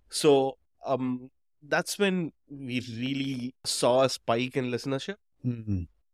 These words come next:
Speaker 1: We noticed people sticking around for the podcast to a longer period of time. But we also worked on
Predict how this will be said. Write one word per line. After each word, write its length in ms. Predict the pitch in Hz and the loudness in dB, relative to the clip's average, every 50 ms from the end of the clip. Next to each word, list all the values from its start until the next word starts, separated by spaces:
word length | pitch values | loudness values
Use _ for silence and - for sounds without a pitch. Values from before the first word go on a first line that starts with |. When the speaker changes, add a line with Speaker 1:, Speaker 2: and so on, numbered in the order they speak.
| _ - | _ -6
Speaker 1:
We 440 | 135 131 117 113 113 113 110 107 | -2 0 0 0 0 0 0 -2
noticed 480 | 107 113 117 113 113 - 123 117 113 - | 0 0 0 0 2 0 -2 -2 -2 -2
people 480 | - 117 110 - 120 120 117 113 117 120 | -6 -6 -2 0 0 0 0 0 -2 -4
sticking 520 | - - - - - 117 - 117 117 120 | -8 -12 -8 -8 -8 -6 -2 0 2 2
around 440 | 117 113 110 113 117 117 113 113 113 _ _ _ _ _ | 4 2 2 0 0 -2 -4 -6 -8 _ _ _ _ _
for 180 | _ - 127 113 | _ -6 -4 -4
the 120 | 117 113 | -4 -4
podcast 640 | - 117 110 107 - - - 110 107 110 - - - | -2 -2 -2 -2 -2 -4 -2 -2 -2 -2 -4 -8 -4
to 160 | - 120 117 | -2 0 2
a 20 | 113 | 4
longer 540 | 110 113 113 117 117 117 113 110 107 113 - _ _ _ _ | 4 4 4 4 4 2 0 0 -2 -6 -10 _ _ _ _
period 200 | 131 110 110 104 | -6 -4 -2 -2
of 120 | 104 - | -2 0
time. 260 | - 139 139 127 117 - _ _ _ _ | 0 0 0 0 -2 -6 _ _ _ _
But 240 | - 170 156 196 190 - | -16 0 2 2 0 2
we 240 | - 165 170 180 180 | -4 -4 0 2 4
also 560 | 160 160 185 190 - - 226 202 165 135 - - _ _ _ _ _ _ | 6 6 4 4 4 2 4 4 2 0 -4 -10 _ _ _ _ _ _
worked 540 | 139 135 127 123 127 131 135 131 127 - 135 | -16 -12 -6 -2 0 2 2 0 -2 -2 -2
on 320 | 131 120 117 123 127 127 | -2 -2 -2 -6 -8 -10